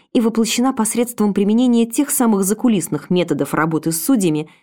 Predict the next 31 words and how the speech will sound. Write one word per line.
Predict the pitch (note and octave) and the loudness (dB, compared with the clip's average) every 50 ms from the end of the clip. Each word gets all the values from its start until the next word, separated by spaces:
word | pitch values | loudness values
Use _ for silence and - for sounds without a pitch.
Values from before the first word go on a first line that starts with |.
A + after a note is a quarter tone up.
| _ _ _ | _ _ _
которыми | - - E3+ E3+ B3+ C4+ C#4 B3+ C4 B3 - | -4 -4 -2 0 2 2 2 2 2 0 0
уже | B3 A#3 A3+ B3+ | -2 0 0 0
тогда | B3+ B3 A#3+ G#3 F3 D3+ C#3+ C#3 | 0 0 -2 -2 0 -2 -2 -4
славилась | - - D3+ D#3 D#3+ E3 F3 F3 F3 F3 - | -2 -2 -2 -2 0 0 -2 -4 -4 -2 -2
Линичук. | D#3 D#3 E3 D#3+ D#3+ - - A2 - - _ _ _ _ _ _ _ _ _ | -2 0 0 -2 -4 -4 -8 -8 -8 -10 _ _ _ _ _ _ _ _ _
В | - - | -4 -2
какой-то | G3+ F#3+ A3 G#3 - G3+ | -2 0 0 0 0 -2
степени, | - - A3+ G#3+ A3 G3+ G3+ G3+ G3+ G3+ G3+ | -2 0 0 0 2 2 2 2 0 -2 -2
безусловно. | F#3 E3 F3+ E3 F3+ F3 - - E3+ D#3 D3+ D3+ C#3+ C#3 C3+ - _ _ _ _ _ _ _ _ _ - _ | -2 -2 -2 0 0 -2 -2 -2 -2 -2 -2 -2 -4 -6 -6 -10 _ _ _ _ _ _ _ _ _ -18 _
Хотя | - A3 G3 - A3+ | -2 -2 0 2 2
не | A#3 B3 | 4 4
думаю, | A3 C#4+ D4 A3 F#3+ E3+ | 4 4 4 4 4 2
что | E3 - F#3 | 0 0 -2
Наталья | F3 F3 F#3 F#3 - C#4 C4+ A#3+ G#3 E3+ | -2 0 -2 -2 0 0 2 2 0 0
всерьез | - - - F#3+ F3+ F#3+ A3 C4 B3 - | -2 0 0 0 2 2 2 0 0 0
рассчитывала | E3+ D#3 D3+ - - A3+ - G#3 F#3+ F3 | -2 -2 -2 -2 -6 -4 -2 -2 0 0
на | F3 E3 | -2 -2
такую | E3 D#3+ E3 G3+ G3 F#3 | -2 -2 0 0 0 0
феерическую | F3 - F#3+ F#3 F3+ F3 F3 - - - - F#3 F3+ F3+ | 0 0 0 2 2 0 0 -4 -6 -6 -4 -2 -2 0
удачу. | F3 D#3+ D3 C#3 - - - - _ _ _ _ _ _ _ _ - | 0 -2 -2 -4 -6 -10 -12 -14 _ _ _ _ _ _ _ _ -6
Более | E3+ D3+ D#3+ D#3+ D3 C#3+ C#3 | -2 0 0 0 0 -2 -2
того, | - D#3+ E3+ A3 C4 C4 - - - _ _ - | 0 0 2 2 0 0 -2 -14 -20 _ _ -4
она | - E3+ F#3 G3 | -2 0 0 0
так | G3 A3 G#3+ - | 0 0 0 2
и | G#3 | 2
не | G3 F#3+ | 2 2
смогла | - - G#3 G3 F#3+ G3+ G3 F3 E3 | 0 0 -2 0 0 0 0 0 -2
простить | - - D#3 D#3 - - F#3+ - | -2 -4 -4 -2 -2 -2 -2 -2
ученице | D#3+ C#3+ - - E3+ F3+ G#3 A3+ A3 - - D#3 | -2 -4 -2 0 2 2 2 2 2 0 0 0
давнего | E3 E3+ F3+ F3+ F3 F3 F3 E3+ E3+ | 0 2 0 0 0 0 -2 -2 -2
предательства. | E3 F3 E3+ D#3+ F#3 F3 F3 - C#3+ - - - C3 B2+ C3+ | -2 -2 0 0 0 -2 -2 -4 -8 -8 -10 -8 -10 -10 -10